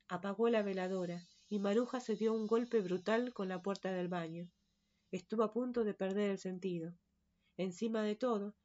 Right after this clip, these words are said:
Lamparón la regañó por no saber moverse en la oscuridad. «Ya no joda más», lo plantó ella. «Esto no es una película de detectives». También los guardianes parecían secuestrados. No podían moverse en el resto de la casa,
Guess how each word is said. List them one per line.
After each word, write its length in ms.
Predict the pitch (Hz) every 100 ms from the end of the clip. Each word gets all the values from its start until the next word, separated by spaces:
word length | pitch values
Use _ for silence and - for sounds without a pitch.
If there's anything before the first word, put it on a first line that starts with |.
| _
Lamparón 640 | 196 190 190 202 240 247
la 120 | 208
regañó 600 | 185 185 180 190 226 262
por 180 | 262 190
no 140 | 202
saber 300 | 214 202 208
moverse 400 | 208 185 190 190
en 80 | 185
la 60 | 165
oscuridad. 500 | 170 185 180 175 175 - _ _ _ _ _ _ _ _ _ - -
«Ya 140 | - 220
no 100 | 226
joda 280 | 254 226
más», 400 | 214 214 175 - - _ _ _ _ _
lo 120 | 202
plantó 320 | 190 190 190
ella. 440 | 196 185 - 180 175 _ -
«Esto 220 | 247 262
no 60 | 269
es 100 | 262
una 140 | 220
película 380 | 202 208 214 202
de 60 |
detectives». 640 | 196 196 190 208 185 180 175 _ _ _ _ _ _ _ _ _ _ _
También 320 | - 202 254 277
los 100 | 240
guardianes 500 | 214 208 240 269 269
parecían 460 | 202 196 - 226
secuestrados. 880 | 214 196 190 - 185 180 175 175 - _ _ -
No 120 | 233
podían 380 | 240 226 247 233
moverse 420 | 202 214 254 226
en 80 | 196
el 140 | 185
resto 280 | 208 - 208
de 80 | 190
la 140 | 175
casa, 440 | 190 185 - 185